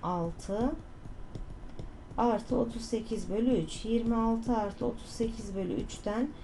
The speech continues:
Üç kere altı, on sekiz. Üç kere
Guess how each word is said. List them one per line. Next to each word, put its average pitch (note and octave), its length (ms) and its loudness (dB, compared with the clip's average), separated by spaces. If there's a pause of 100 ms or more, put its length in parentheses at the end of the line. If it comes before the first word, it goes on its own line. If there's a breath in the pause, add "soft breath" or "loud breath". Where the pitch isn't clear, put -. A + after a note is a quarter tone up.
(340 loud breath)
Üç B3 220 -4
kere B3 220 8
altı, G3 380 0
on A3+ 160 4
sekiz. A#3+ 420 0
Üç - 280 -6
kere G#3+ 280 4